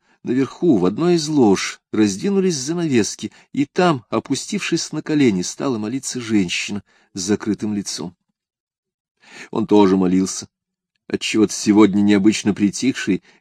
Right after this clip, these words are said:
костел навеял на него воспоминания о родном крае, о молодости, о торжественных и гулких богослужениях. Отцовский дом, шляхетская жизнь,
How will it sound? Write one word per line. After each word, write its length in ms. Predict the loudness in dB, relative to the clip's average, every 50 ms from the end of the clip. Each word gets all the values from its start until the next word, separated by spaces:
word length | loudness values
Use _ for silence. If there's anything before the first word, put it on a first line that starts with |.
| _ -2
костел 840 | 0 0 0 0 -4 -10 -12 -10 0 4 6 8 8 8 8 6
навеял 480 | 4 4 4 4 4 4 4 4 4 2
на 60 | 2
него 220 | 2 2 4 4 4
воспоминания 920 | 2 0 -2 -4 -6 -4 -2 -2 0 0 2 2 0 0 0 0 0 0
о 40 | -2
родном 380 | -4 -4 -4 -4 -6 -6 -6
крае, 500 | -6 -4 -2 -2 0 0 0 -2 -2 -4 -8 _
о 100 | -6 -2
молодости, 800 | 0 0 2 2 0 0 -2 -4 -8 -10 -10 -10 -12 -12 -14 _ _ _ _ _ _ _ _ _ _ -14
о 80 | -10
торжественных 1040 | -6 -4 -4 -2 -2 2 6 6 8 8 6 4 0 -4 -10 -8 -8 -8 -6 -6 -6
и 40 |
гулких 520 | -4 -2 -2 -2 -2 -2 -6 -10 -12 -12 -10
богослужениях. 840 | -10 -10 -10 -10 -10 -6 -4 -2 0 0 0 -2 -6 -8 _ _ _ _ _ _ _ _ _ _ _ _ _ _ _
Отцовский 560 | -8 -8 -6 -4 -4 -4 -4 -6 -8 -10 -10
дом, 300 | -6 -2 -2 -2 -2 -4 -8 _ _ _ _ _ _ _ _
шляхетская 800 | -14 -12 -8 -4 -4 -4 0 0 0 0 -2 -4 -4 -4 -4 -2
жизнь, 380 | -2 -4 -4 -6 -6 -10 -16